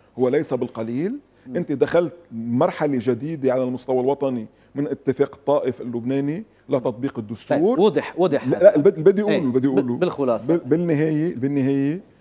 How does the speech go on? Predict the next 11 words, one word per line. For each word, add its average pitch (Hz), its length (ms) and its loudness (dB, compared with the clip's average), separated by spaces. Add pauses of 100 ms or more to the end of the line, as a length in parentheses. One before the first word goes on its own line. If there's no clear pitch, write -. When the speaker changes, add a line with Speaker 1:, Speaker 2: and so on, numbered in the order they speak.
(100)
Speaker 1:
حتبرهن 151 580 2
الأيام 131 640 -2 (140)
والأسابيع 131 600 0
والأشهر 123 360 -2
المقبلة 139 580 -4 (480)
إنه 147 280 -2
ميشيل 131 280 -4
عون 135 360 -2 (360)
منه 156 220 -2
بمحور 127 420 -4
إيران، 135 460 -4